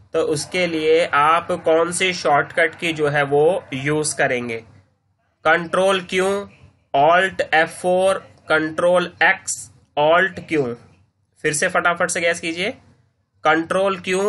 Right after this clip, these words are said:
Alt F four, कंट्रोल एक्स या Alt क्यू।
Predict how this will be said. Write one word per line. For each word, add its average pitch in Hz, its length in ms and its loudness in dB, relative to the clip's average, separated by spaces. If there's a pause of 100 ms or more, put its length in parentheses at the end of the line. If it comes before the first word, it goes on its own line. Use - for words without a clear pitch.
(520)
Alt 170 340 2
F 175 200 -2
four, 190 440 0 (280)
कंट्रोल 165 680 0
एक्स - 380 -2
या 165 280 -2
Alt 156 400 0
क्यू। 143 160 -4